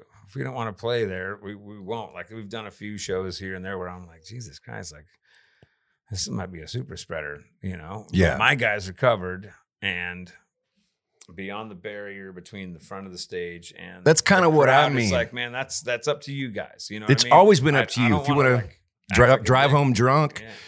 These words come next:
Speaker 2: if you wanna do illicit, if you wanna cheat on your girlfriend or, like, that's always been out there.
Speaker 1: Right.
Speaker 2: I can only take care of what I got, what, what's on stage.
Speaker 1: Yeah.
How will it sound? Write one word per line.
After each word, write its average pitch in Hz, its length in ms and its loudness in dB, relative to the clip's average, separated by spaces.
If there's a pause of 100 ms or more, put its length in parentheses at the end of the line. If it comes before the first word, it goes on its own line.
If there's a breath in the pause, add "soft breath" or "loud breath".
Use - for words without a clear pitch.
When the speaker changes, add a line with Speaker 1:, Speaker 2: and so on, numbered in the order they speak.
(140 loud breath)
Speaker 2:
if - 60 -8
you 135 100 8
wanna 117 320 6 (960)
do 127 240 8
illicit, 143 360 4 (100)
if 107 180 -10
you 139 80 0
wanna 127 160 4 (160)
cheat 139 200 2
on 139 120 2
your 123 100 4
girlfriend 135 580 2
or, 123 120 0 (400 soft breath)
like, 107 120 -4
that's 165 280 8
always 151 400 6
been 131 200 2
out 110 280 2
there. 90 300 0 (380)
Speaker 1:
Right. 98 240 -8
Speaker 2:
I 113 120 6
can 175 100 2
only 151 140 4
take 131 220 2
care 117 200 2
of 107 80 4
what 92 100 2
I 98 140 2
got, - 180 -4 (360)
what, 98 180 -4
what's 104 240 -2
on 92 140 -6
stage. - 560 -6 (320)
Speaker 1:
Yeah. 127 300 8